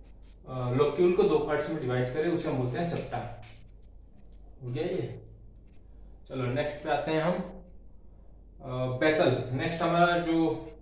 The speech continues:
टाइप है वो है बेसल। बेसल में क्या होता है? At the base of ovary, one ovule at base of placenta। देखो इसमें सिर्फ एक ओव्यूल होगा, वो भी at the base of placenta, ठीक है। तो इसके एग्जांपल सनफ्लावर और मैरीगोल्ड।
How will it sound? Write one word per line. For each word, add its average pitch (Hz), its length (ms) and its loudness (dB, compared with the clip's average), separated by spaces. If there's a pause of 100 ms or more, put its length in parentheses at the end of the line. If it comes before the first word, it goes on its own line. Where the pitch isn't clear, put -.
(300)
टाइप 151 200 6
है 175 240 4
वो 170 140 2
है 175 180 4
बेसल। 127 460 2 (600)
बेसल 160 340 4
में 196 120 4
क्या 202 80 4
होता 196 240 8
है? - 260 4
At 180 300 6
the 175 120 4
base 175 220 6
of - 0 -
ovary, 143 680 2
one - 20 4
ovule 180 460 6
at 160 520 4
base 160 240 2
of 190 200 2
placenta। 131 480 0 (380)
देखो 151 300 0
इसमें 185 260 0
सिर्फ 214 240 2
एक 185 220 8
ओव्यूल 175 320 6
होगा, 170 220 8
वो 175 200 4
भी 185 120 4
at 180 40 10
the 180 280 4
base 165 80 2
of 160 160 4
placenta, 127 800 0
ठीक 175 140 0
है। - 300 -2 (320)
तो 156 100 -6
इसके 151 200 -2
एग्जांपल 170 440 4
सनफ्लावर 175 540 6
और 185 240 6
मैरीगोल्ड। 135 600 4